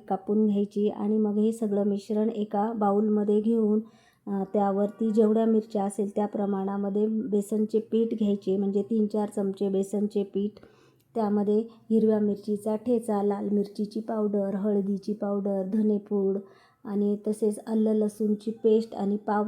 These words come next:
चमचा हिंग आणि चवीनुसार मीठ घालून घ्यायचे आणि त्यावरती दोन तीन चमचे तेल घालून हे मिश्रण चांगले मिक्स करून घ्यायचे. आणि मिक्स, मिक्स केल्यानंतर हे सगळं आता आपण मिरचीमध्ये भरणार आहोत.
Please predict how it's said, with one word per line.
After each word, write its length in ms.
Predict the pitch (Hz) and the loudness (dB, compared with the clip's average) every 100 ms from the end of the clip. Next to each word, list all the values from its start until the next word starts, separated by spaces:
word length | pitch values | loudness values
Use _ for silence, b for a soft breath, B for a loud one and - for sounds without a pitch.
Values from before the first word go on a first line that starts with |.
| 214 | -2
चमचा 380 | 214 202 208 202 | -2 -2 -2 -2
हिंग 360 | 196 233 226 | 0 2 2
आणि 360 | 208 208 202 202 | 2 0 -2 -2
चवीनुसार 760 | 214 202 208 208 202 214 208 | -2 0 2 0 0 -2 -2
मीठ 340 | 214 226 233 214 | 2 2 0 0
घालून 380 | 202 202 196 | -2 -2 -2
घ्यायचे 520 | 202 196 190 196 196 196 b b b - | -2 -2 -4 -6 -8 -10 b b b -6
आणि 380 | 196 202 208 208 | -2 2 0 0
त्यावरती 520 | 214 208 202 202 220 | 0 0 -2 -4 -4
दोन 240 | 220 214 208 | 2 2 2
तीन 220 | 226 226 | 0 -2
चमचे 400 | 220 208 208 208 208 | -2 -4 0 -2 2
तेल 220 | 226 226 | 4 4
घालून 400 | 220 220 220 208 220 B B _ | 2 0 0 0 -2 B B _
हे 140 | 220 | 2
मिश्रण 480 | 226 214 214 208 214 | 4 2 0 0 0
चांगले 400 | 220 202 202 220 | -2 -4 0 0
मिक्स 360 | 226 247 240 - | 2 0 -2 -10
करून 400 | - 214 202 208 | -4 0 0 0
घ्यायचे. 560 | 202 196 196 185 214 b b b _ - | 0 -2 -4 -6 -6 b b b _ -12
आणि 520 | 202 202 208 214 214 208 - _ _ _ _ _ | -4 0 2 2 2 -2 -10 _ _ _ _ _
मिक्स, 520 | 226 226 226 - _ | -4 -4 -6 -20 _
मिक्स 340 | 226 233 226 - | -2 -2 -2 -8
केल्यानंतर 720 | - 226 214 214 202 196 208 202 | 0 2 2 0 0 -2 -4 0
हे 160 | 220 | -2
सगळं 340 | 226 220 202 208 | -2 -4 -2 -2
आता 260 | 196 208 | -2 -4
आपण 260 | 196 - 226 | -6 -2 0
मिरचीमध्ये 720 | 226 226 226 240 220 214 214 | 0 0 -2 -2 0 2 2
भरणार 440 | 220 214 202 190 | 0 -2 -2 -4
आहोत. 260 | 190 190 | -4 -4